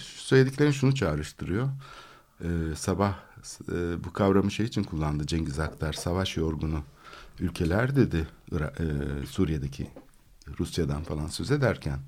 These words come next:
Suriye'nin bizzat-, bizatihi kendi devleti savaş yorgunu tabii. Ama bütün taraflar savaş yorgunu artık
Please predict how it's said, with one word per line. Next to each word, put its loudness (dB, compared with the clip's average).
Suriye'nin -2
bizzat-, -8
bizatihi 2
kendi -2
devleti -2
savaş -6
yorgunu -4
tabii. 0
Ama 8
bütün 4
taraflar 4
savaş -2
yorgunu 0
artık -10